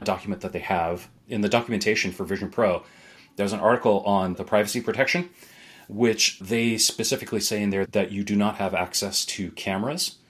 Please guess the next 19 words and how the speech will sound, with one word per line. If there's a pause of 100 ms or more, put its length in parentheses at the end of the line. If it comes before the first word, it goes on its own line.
(440)
So
the
idea
that
I
had (100)
w-,
involves
using
cameras
for,
like,
an
A
R
kind
of
purpose. (480)
And